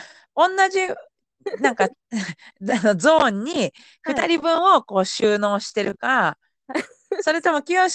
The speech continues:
Speaker 1: コーチのタンスと
Speaker 2: うん。
Speaker 1: マリちゃんのテン-、
Speaker 2: うん。
Speaker 1: タンスが違っている、いるのか。
Speaker 2: 一緒ですね。こう、同じとこ、時に、あ、なんか二枚こう同じものを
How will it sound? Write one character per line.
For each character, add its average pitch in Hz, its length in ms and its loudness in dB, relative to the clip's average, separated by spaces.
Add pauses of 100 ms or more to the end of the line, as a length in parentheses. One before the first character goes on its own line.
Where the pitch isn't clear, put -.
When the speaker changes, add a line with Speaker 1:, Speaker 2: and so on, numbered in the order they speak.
Speaker 1:
コ - 100 -4
ー 330 180 4
チ 339 140 -10
の 370 200 0
タ 240 220 -2
ン 226 80 -6
ス - 140 -12
と 294 200 0
Speaker 2:
う 185 40 2
ん。 - 80 -10
Speaker 1:
マ 233 100 -4
リ 226 80 -6
ち 208 60 -4
ゃ 208 60 -2
ん 196 40 -2
の 185 80 -6
テ 196 180 -4
ン-、 190 60 -6
Speaker 2:
う - 40 -10
ん。 240 80 -12
Speaker 1:
タ 196 120 -6
ン 180 60 -10
ス - 80 -12
が 240 80 0
違 214 360 -2
っ 202 40 -4 (120)
て 190 100 -8
い 190 120 -8
る、 196 200 -12
い 175 80 -14
る 170 100 -10
の 160 100 -10
か。 - 180 -12 (920)
Speaker 2:
一 247 140 -2
緒 381 280 -2
で 403 120 -2
す - 120 -10
ね。 202 240 -8
こ - 180 -14
う、 277 120 0
同 392 120 0
じ - 160 -12
と 427 120 -2
こ、 - 160 -10 (120)
時 370 220 -10
に、 349 160 -12
あ、 214 40 -10
な 220 80 -8
ん - 20 -12
か 208 60 -10
二 254 180 -2
枚 381 280 -4
こ 185 260 -10
う 233 40 -6
同 254 140 -4
じ 302 120 -12
も 311 140 -10
の 285 220 -8
を 165 120 -14